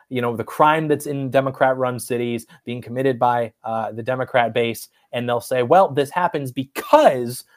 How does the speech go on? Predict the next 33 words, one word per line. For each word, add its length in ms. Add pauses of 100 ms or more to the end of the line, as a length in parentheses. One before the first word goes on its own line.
(160)
Republicans 680
refuse 600
to 100
play 300
ball, 420
and 140
they 60
refuse 480
to 100
give 280 (220)
the 80
schools 360
the 100
funding 400
that 140
they 120
need, 380 (220)
the 60
social 420
workers 360
the 80
funding 380
that 120
they 120
need." 360 (300)
And 80
even 220
if 100
you 60
told 280
them, 220 (260)
"Well, 460
okay, 360